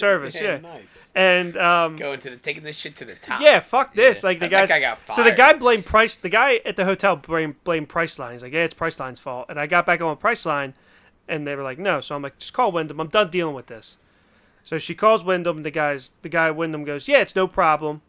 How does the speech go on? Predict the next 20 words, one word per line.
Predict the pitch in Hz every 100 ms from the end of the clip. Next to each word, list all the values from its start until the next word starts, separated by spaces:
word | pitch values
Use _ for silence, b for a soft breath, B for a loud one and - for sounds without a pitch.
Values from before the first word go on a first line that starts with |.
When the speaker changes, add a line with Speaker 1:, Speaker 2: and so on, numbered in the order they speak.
| -
Speaker 1:
Let | 160
me | 165
call | 185 170
over | 160
to | 156
the | 147
hotel." | 156 - 131 135 _ _ _
She | _ -
gets | 143
back | 147 139
to | 151
him. | 151
I |
called | 160 202 202
over | 202
to |
the | 190
hotel. | 180 185 170 156 - b b -
No | 147
problem. | - 131 113